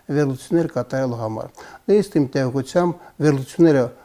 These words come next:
մծամասնությամբ ուսումնական հաստատություններ կատարվում են, բայց դա, ո-, դա հաշվի կա որպես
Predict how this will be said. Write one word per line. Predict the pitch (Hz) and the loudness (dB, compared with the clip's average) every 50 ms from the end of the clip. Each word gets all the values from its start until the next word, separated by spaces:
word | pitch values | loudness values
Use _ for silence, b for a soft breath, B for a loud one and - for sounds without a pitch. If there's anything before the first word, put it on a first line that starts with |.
| b b b b b _ _ _ _ _ _ _ _ - | b b b b b _ _ _ _ _ _ _ _ -4
մծամասնությամբ | - 156 156 156 - - 151 143 143 139 127 - 147 131 - - 151 135 120 113 117 | 0 4 4 4 6 6 6 6 6 4 2 0 -2 -4 -4 -2 -2 -2 -2 -4 -6
ուսումնական | - - 131 123 120 113 - 120 117 110 | -6 -4 -2 -2 -2 -2 -4 -4 -6 -6
հաստատություններ | - - 120 117 - - 131 123 113 | -8 -10 -16 -14 -10 -8 -8 -8 -4
կատարվում | - 117 117 - - 107 107 110 110 113 120 139 156 | -4 -4 -4 -2 -2 -2 -2 -2 -4 -4 -4 -2 -4
են, | 185 180 - _ _ _ _ _ _ b b b b b b b b b | -4 -6 -10 _ _ _ _ _ _ b b b b b b b b b
բայց | - 190 190 196 | 2 2 2 2
դա, | - 214 196 185 - - - | -2 -2 -2 -2 -4 -8 -10
ո-, | - - 139 147 147 143 | -8 -6 -4 -2 -2 -4
դա | 135 - 139 123 | -4 -6 -8 -6
հաշվի | 156 175 - - 190 170 160 | -6 -6 -8 -6 -8 -4 -2
կա | 165 143 | -2 0
որպես | 131 143 143 - 175 151 - | 0 -2 -2 -2 -4 -4 -4